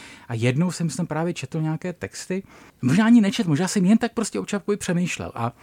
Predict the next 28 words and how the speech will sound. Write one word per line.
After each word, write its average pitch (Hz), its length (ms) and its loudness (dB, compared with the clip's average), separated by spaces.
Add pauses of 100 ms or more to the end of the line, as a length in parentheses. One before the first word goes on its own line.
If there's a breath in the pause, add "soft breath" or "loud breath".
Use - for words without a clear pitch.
(360 loud breath)
říkal - 180 -12
jsem 185 140 -4
si: 160 120 -8
"Aha, 214 320 -2
jako 160 200 -8
v - 100 -16
tuto - 220 -8
chvíli 139 440 -4 (440 loud breath)
tam 151 260 2
je 226 260 4
Čapek 202 380 -4
vlastně 202 1300 -2
jakoby 185 600 -4
mnohem 190 440 2
hlubší 185 1120 -2
a - 120 -2
lidsky 156 400 -4
srozumitelnější 185 1200 -2
a, 185 60 -4 (160)
a - 40 -8 (240)
přitažlivější, 175 920 0
řeknu 160 260 -2
to 185 120 -6
slovo, 180 380 -2 (520 loud breath)
než 127 240 4
ten 196 160 2
Čapek 190 280 -4
úspěšný, - 600 -6